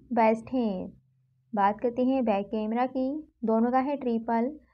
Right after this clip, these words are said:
iQOO का है मेन कैमरा फ़ोर्टी एट का, फिर तेरह का, फिर टू का। Oppo का है मेन कैमरा सिक्सटी फ़ोर मेगापिक्सल का। बात करते हैं फ्रंट कैमरा की, तो iQOO का है सोलह का,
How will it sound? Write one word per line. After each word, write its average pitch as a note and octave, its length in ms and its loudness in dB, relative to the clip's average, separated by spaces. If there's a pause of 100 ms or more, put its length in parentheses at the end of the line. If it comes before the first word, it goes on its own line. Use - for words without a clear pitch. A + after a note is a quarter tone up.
(320)
iQOO C4 380 2
का E4 60 4
है D#4+ 160 0
मेन C4 260 2
कैमरा C#4 320 0
फ़ोर्टी A#3 440 0
एट A#3 80 -4
का, A#3+ 280 -2 (260)
फिर D#4 180 2
तेरह D4 280 4
का, D4 160 4
फिर C#4+ 240 -2
टू C4 140 2
का। A3 200 2 (640)
Oppo C4+ 300 8
का E4 80 4
है E4+ 180 0
मेन B3+ 260 2
कैमरा A#3 460 0
सिक्सटी D#4 540 -4
फ़ोर B3 240 2
मेगापिक्सल G#3+ 240 -2
का। - 1400 -4
बात G#3 280 4
करते B3 200 0
हैं C#4 160 2
फ्रंट A3+ 320 2
कैमरा A3+ 380 0
की, B3 260 -2 (520)
तो C#4+ 160 2 (100)
iQOO B3+ 300 0
का D#4 80 4
है D#4 160 2
सोलह A#3+ 380 -2
का, A3 200 0